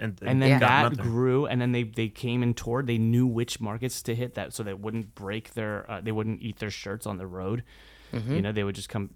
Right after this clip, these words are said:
Speaker 2: they would go play markets where radio stations that dug it were promoting them, and the D Js that believed in them.
Speaker 3: Yep.
Speaker 2: And that was out the window.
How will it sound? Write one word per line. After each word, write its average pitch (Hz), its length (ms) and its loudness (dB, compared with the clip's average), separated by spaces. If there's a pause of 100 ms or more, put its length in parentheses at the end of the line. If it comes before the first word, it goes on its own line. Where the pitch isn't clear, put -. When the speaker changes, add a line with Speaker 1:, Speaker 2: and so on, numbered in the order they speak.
Speaker 2:
they 104 140 -8
would 98 180 -8 (160)
go 110 140 2
play 110 180 -2
markets 107 400 -2
where 107 100 -4
radio 107 320 0
stations 113 520 -2
that 104 280 -6
dug 127 280 2
it 110 200 -2
were 117 120 0
promoting 120 560 -2
them, 107 240 -2
and 95 340 -4 (100)
the 117 120 -6
D 113 260 -4
Js 120 300 0
that 110 120 -6
believed 110 400 -6
in 107 140 0
them. 117 240 -2 (680)
Speaker 3:
Yep. 143 160 2 (120)
Speaker 2:
And 123 100 2
that 139 220 4
was 123 360 -2
out 131 200 -2
the 143 80 -4
window. 151 400 2